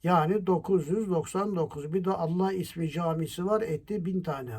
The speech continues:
Bu kadar mı Allah'ın isimleri? Belki daha fazla.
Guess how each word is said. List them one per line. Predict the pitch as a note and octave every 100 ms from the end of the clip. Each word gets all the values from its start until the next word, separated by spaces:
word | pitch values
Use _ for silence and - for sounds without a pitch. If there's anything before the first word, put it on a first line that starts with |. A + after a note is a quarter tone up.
| -
Bu | C4+
kadar | B3+ G#3 D3+ D3+
mı | D3
Allah'ın | C#3+ C#3+ D3+ D3
isimleri? | D#3 - D3+ C#3+ D3 G#3+ C4 - _ -
Belki | D3+ D3 A3+ F#3+
daha | D3+ G3
fazla. | F3+ C#3 A#2 G#2